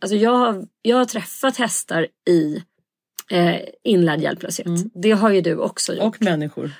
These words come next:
Speaker 1: Och människor.
Speaker 2: Det
Speaker 1: Jag
Speaker 2: är ju
Speaker 1: har jobb-
Speaker 2: nästan till apati faktiskt.
Speaker 1: Ja, du, du har ju m-,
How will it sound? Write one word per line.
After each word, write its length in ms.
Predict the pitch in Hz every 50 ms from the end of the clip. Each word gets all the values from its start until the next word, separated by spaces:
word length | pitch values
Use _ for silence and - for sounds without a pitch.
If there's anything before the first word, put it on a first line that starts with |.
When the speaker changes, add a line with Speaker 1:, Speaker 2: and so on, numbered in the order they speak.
| - _ _
Speaker 1:
Och 280 | - 220 220 - -
människor. 720 | 226 220 196 175 170 175 165 - 185 175 175 175 190 214 220 - _ _ _ _
Speaker 2:
Det 60 | 196
Speaker 1:
Jag 100 | 190 190
Speaker 2:
är 80 | 202 214
ju 20 |
Speaker 1:
har 80 | 220 220 214 214
jobb- 40 | 202
Speaker 2:
nästan 200 | 180 220 208 185
till 200 | - 208 180 175
apati 520 | 170 170 - 175 170 - - 175 120 123 -
faktiskt. 160 | - - 254 285
Speaker 1:
Ja, 320 | 285 269 262 269 269 262 240
du, 460 | 254 226 214 262 262 262 262 254 - -
du 180 | - 208 247 247
har 120 | 240 247
ju 40 | 247 247 247 247
m-, 60 | -